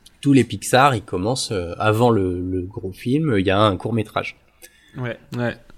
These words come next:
Speaker 1: Et, euh, donc, le court-métrage, euh, avant Cars, c'est, euh, One Man Band,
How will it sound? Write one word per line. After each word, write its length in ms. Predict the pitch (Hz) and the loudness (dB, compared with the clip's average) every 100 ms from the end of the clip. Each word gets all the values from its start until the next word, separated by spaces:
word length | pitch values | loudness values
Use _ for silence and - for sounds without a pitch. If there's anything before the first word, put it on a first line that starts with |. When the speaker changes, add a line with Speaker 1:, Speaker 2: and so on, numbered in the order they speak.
| - - - | -20 -20 -6
Speaker 1:
Et, 220 | 127 107 95 | 0 2 4
euh, 140 | 90 | 2
donc, 180 | 90 90 | 0 -2
le 120 | 104 | -2
court-métrage, 720 | 95 127 123 110 - 110 117 104 | -2 0 2 2 2 2 4 0
euh, 160 | 87 - | -2 -2
avant 420 | - 110 107 110 101 | 0 0 2 0 0
Cars, 520 | 117 117 156 143 127 | 4 6 6 4 2
c'est, 520 | - - 117 135 135 | 0 2 6 6 6
euh, 220 | 104 90 87 | 2 2 2
One 220 | 113 135 | 2 2
Man 260 | 117 107 | 2 2
Band, 380 | 95 98 135 110 | 6 6 6 2